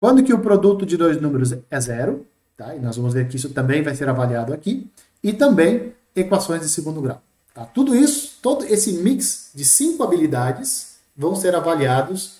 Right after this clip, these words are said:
no mesmo exercício. Por isso que eu acho ele um exercício bastante interessante. Vamos lá? Vamos lem-, lembrar o seguinte, né, que nós vimos no vídeo anterior. Se você tem a função exponencial, se y é e elevado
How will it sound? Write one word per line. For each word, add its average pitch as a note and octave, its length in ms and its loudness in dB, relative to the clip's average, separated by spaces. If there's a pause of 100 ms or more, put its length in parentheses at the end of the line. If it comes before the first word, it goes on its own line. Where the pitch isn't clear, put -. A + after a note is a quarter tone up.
no E3 160 -8
mesmo C3 280 0
exercício. C#3 580 -4
Por C3+ 100 -4
isso C3 140 0
que E3+ 80 -2
eu D3 80 4
acho C3 240 0
ele C#3 140 0
um C#3 80 -2
exercício C3 440 -4
bastante B2+ 380 -8
interessante. D#3 720 -10 (300)
Vamos A#2+ 180 -4
lá? C4+ 300 0 (760)
Vamos D4+ 260 6
lem-, C4 340 2
lembrar A3+ 440 2
o A#3 80 0
seguinte, F#3 680 -2
né, B2+ 120 -2
que B2+ 100 -8
nós D#3 180 -6
vimos G3 240 0
no F#3+ 100 4
vídeo F#3 260 0
anterior. D#3+ 600 2 (580)
Se - 200 -4
você B3 260 4
tem D4+ 240 0
a C4 80 2
função F#3+ 400 -2
exponencial, C#3 800 -2
se D#3 320 -10
y E3+ 680 -4
é C#3 220 -8 (100)
e G3 360 0 (120)
elevado C3+ 640 -2